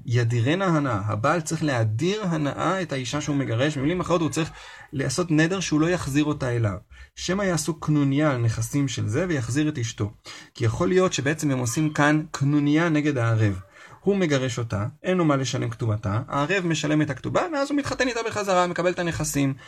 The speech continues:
הם עשו קופה על חשבון הערב, לכן צריך להדיר אותה הנאה כדי שלא תהיה קנוניה. משנה ח', המלווה את חברו בשטר, גובה מנכסים משועבדים.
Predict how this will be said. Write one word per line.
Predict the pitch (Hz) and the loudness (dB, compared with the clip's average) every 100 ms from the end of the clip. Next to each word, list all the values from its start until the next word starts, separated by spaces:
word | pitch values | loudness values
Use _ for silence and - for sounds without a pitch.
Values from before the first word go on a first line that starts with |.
| - - | -14 -2
הם | 180 | 0
עשו | 143 | 0
קופה | 185 160 208 | -4 -2 0
על | 202 | 0
חשבון | 127 117 135 139 | 0 -2 0 0
הערב, | 123 107 | 0 0
לכן | 113 156 156 | -2 -2 -2
צריך | 156 | -2
להדיר | 135 113 107 151 | 0 2 2 2
אותה | 160 156 147 | 2 -2 -2
הנאה | 147 185 | -2 -4
כדי | 147 120 | -4 -4
שלא | 123 131 | -2 -4
תהיה | 123 117 - 117 113 | -4 -8 -2 0 0
קנוניה. | - 117 113 110 95 - _ _ _ - - - _ - | 0 2 4 2 -2 -12 _ _ _ -20 -20 -20 _ -6
משנה | 113 151 156 | 2 4 4
ח', | 110 101 - - - _ _ _ _ - - _ | 2 -4 -10 -20 -20 _ _ _ _ -18 -18 _
המלווה | 120 127 139 | 2 4 4
את | 190 | 2
חברו | - 123 120 131 | 0 0 0 0
בשטר, | 110 - 101 101 120 190 - _ _ _ _ 135 | -2 -4 -6 -2 -2 -4 -10 _ _ _ _ -2
גובה | 117 113 135 196 175 185 - - | 2 4 4 4 4 2 -4 -6
מנכסים | 123 120 120 - 165 | -4 -4 -4 0 2
משועבדים. | 151 - 135 123 120 117 92 | 2 2 0 2 4 4 2